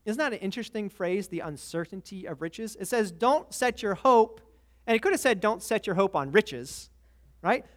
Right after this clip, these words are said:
But it says, "Don't set your hope on the uncertainty of riches." There again is a perspective on wealth that says, "Wealth is not something that is enduring. It's not something that lasts."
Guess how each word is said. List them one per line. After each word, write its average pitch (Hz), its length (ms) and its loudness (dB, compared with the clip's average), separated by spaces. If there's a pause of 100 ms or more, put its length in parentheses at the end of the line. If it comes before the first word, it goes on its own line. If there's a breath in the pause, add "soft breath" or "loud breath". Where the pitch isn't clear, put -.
But 240 100 2
it 233 60 2
says, 240 200 2
"Don't 254 280 0
set 254 220 0
your 233 100 0
hope 233 200 4
on 220 160 2
the 208 180 2
uncertainty 180 1000 -4
of 135 180 -8
riches." 135 340 -8 (260 soft breath)
There 269 180 8
again 254 200 4
is 208 140 2
a 190 80 2
perspective 240 920 0
on 202 280 -2
wealth 165 320 4 (180 soft breath)
that 202 120 0
says, 190 300 4 (160 loud breath)
"Wealth 277 300 4
is 240 160 -4
not 240 240 0
something 247 360 -2
that 226 120 4
is 214 160 2
enduring. 185 640 0 (420)
It's - 100 -20
not 226 180 2
something 240 360 -2
that 220 180 0
lasts." 180 640 2